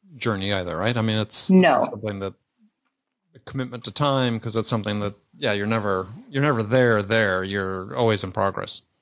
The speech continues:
Speaker 2: Exactly. It's not, "Hey, I'm gonna, <laughs> hey, I'm gonna," you know, we have a D E I, uh, you know, impact and sustainability model that we're pushing out. It's not just, "Here's the data." It's, "Here's the data. Here's what we're doing about it." And so that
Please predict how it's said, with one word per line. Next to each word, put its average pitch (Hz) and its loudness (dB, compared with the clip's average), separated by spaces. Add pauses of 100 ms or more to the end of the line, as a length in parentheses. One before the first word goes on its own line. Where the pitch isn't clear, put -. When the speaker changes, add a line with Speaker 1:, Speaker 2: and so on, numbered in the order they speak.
(460)
Speaker 2:
Exactly. 156 -2
It's 196 -2
not, 202 0
"Hey, 185 2
I'm 170 2
gonna, 175 2
<laughs> - -2
hey, 254 2
I'm 214 4
gonna," 202 4
you 226 6
know, 196 4
we 269 4
have 254 4
a 247 4
D 226 4
E 208 6
I, 208 4 (100)
uh, 156 6 (120)
you 170 4
know, 139 2
impact 180 0
and 180 2
sustainability 165 4
model 143 4
that 147 2
we're 143 2
pushing 147 0
out. 139 4
It's - -2
not - 2
just, 165 0 (520)
"Here's 190 2
the 156 4
data." 147 4
It's, 135 -2
"Here's 190 2
the 180 4
data. 151 4
Here's 165 2
what 156 2
we're 147 4
doing 151 2
about 143 4
it." 135 2
And 180 4
so 175 4
that 202 2